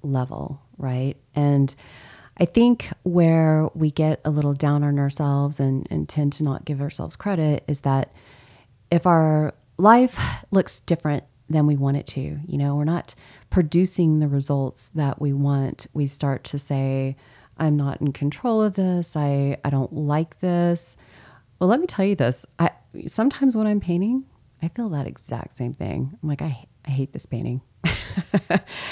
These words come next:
And I, you know, I even start to question myself. "Oh, do I have any talent? Am I any good?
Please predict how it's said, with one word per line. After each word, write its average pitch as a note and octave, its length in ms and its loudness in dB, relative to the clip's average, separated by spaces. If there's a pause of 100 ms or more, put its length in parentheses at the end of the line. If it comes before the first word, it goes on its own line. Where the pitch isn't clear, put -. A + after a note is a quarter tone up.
(140)
And F3 180 6
I, D#3+ 60 6
you F3 180 -2
know, B2+ 140 2
I D#3 140 0
even C#3+ 160 0
start - 220 -4
to - 60 -16
question - 380 -4
myself. - 420 -10
"Oh, C#3+ 240 -2 (140)
do - 100 -12
I C#3+ 60 -8
have B2+ 240 -8
any C3 160 -6
talent? F3+ 480 -2
Am - 140 -6
I B2+ 80 -4
any B2+ 240 -6
good? F3+ 500 0